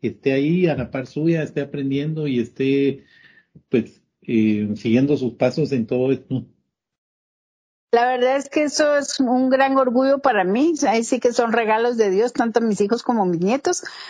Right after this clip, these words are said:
Speaker 2: Pero, eh, Luisa Fernanda, pues, eh, no es que haya seguido mis pasos. Ella desde ch-, pequeña anduvo conmigo cuando iba yo a las visitas, eh, al hospital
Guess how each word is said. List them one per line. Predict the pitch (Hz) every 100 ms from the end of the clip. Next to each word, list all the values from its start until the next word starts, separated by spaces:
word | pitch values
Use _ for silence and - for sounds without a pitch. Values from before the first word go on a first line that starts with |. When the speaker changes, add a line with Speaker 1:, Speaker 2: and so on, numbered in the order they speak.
| - _
Speaker 2:
Pero, | 254 254 247 262 285 294 196
eh, | 214 208 214 202
Luisa | 208 208 214
Fernanda, | 208 190 202 240 277
pues, | 240 196 - - - 214
eh, | 208 202
no | 214 226 233
es | 208
que | 240
haya | 226 240
seguido | 226 208 214
mis | 220 196
pasos. | - 208 220 277 254
Ella | 233 220
desde | 220 196 185
ch-, | -
pequeña | 190 175 - 214 254 254 247 - - - -
anduvo | 190 202 220 233
conmigo | 233 202 196 208 226
cuando | 220 196 190
iba | 196 196
yo | 202
a | 196
las | 202 202
visitas, | 185 - 185 196 208 - 208
eh, | 180 170 165 165
al | 156 160 160 156
hospital | 165 - 143 170 208